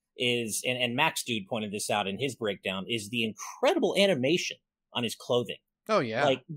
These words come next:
Speaker 1: jeez, he just, the way his clothing animates is just next level. He looks so good.
Speaker 2: Street Fighter Six
Speaker 1: And
Speaker 2: in general has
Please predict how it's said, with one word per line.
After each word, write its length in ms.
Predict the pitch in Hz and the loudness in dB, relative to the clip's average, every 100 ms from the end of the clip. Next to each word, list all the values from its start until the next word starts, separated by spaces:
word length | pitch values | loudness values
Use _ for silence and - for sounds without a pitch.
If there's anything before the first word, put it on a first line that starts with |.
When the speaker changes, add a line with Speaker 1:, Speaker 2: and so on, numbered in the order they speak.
| 165 - | -12 -8
Speaker 1:
jeez, 1000 | - 320 403 403 339 160 110 85 90 - | -4 0 2 6 6 6 2 -4 -10 -6
he 320 | 208 214 240 | -6 -2 0
just, 300 | 269 - - 202 | 0 0 -2 4
the 100 | 220 | 6
way 140 | 302 | 6
his 140 | 330 - | 4 6
clothing 360 | 240 233 208 | 6 6 2
animates 400 | 233 220 165 - | 2 4 2 2
is 80 | 165 | -6
just 240 | 175 175 185 | -2 -4 -2
next 340 | 190 226 - | -2 -4 0
level. 300 | 214 220 127 | 2 2 2
He 120 | 143 | -2
looks 220 | 156 165 | -4 -4
so 280 | - 185 202 | -4 2 2
good. 400 | 165 170 170 101 | 4 4 4 2
Speaker 2:
Street 220 | - 226 | -2 -2
Fighter 180 | 339 285 | 0 0
Six 220 | 135 143 | 2 2
Speaker 1:
And 100 | 120 | 2
Speaker 2:
in 60 | 123 | -2
general 360 | - 117 175 104 | -4 -2 -2 -2
has 280 | 110 - | -6 -8